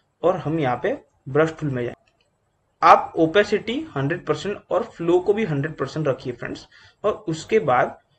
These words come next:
हमने जो white color fill किया है वो ये black color के साथ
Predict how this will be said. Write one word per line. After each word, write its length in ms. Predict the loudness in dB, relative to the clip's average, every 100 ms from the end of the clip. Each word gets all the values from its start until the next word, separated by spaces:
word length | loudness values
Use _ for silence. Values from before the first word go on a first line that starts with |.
| _ _
हमने 340 | -2 0 0 -2
जो 200 | -2 2
white 340 | 4 4 2 0
color 240 | 4 4
fill 300 | 2 -4 -4 -4
किया 260 | -4 -2
है 180 | -2 -4 -12 _ 0
वो 260 | 4 4 0 -6 _
ये 180 | -4 -2
black 420 | -2 2 4 4 2
color 200 | 0 0
के 120 | 0
साथ 260 | -2 2